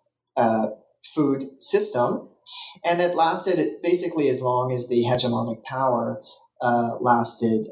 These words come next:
uh, as well. So in the, you know, in the late nineteenth century, it was the U K with its sort of free trade, uh, philosophy and policy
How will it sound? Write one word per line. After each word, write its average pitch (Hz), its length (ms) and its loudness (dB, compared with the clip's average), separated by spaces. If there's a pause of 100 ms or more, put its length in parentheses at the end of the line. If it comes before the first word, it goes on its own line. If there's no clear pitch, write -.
uh, 117 440 0 (120)
as 120 220 0
well. 113 320 2 (300)
So 131 260 0
in 127 120 -2
the, 120 140 0
you 123 180 -2
know, 120 160 2
in 120 100 0
the 120 60 -4
late 123 280 2
nineteenth 127 360 -2
century, 151 380 2
it 131 100 4
was 123 200 0
the 127 80 -2
U 127 180 2
K 139 500 0 (300)
with 156 220 0
its - 560 -2 (100)
sort 147 300 0
of - 160 0 (260)
free 185 240 4
trade, 190 440 2 (120)
uh, 131 300 2
philosophy 135 680 2
and 127 140 0
policy 180 720 0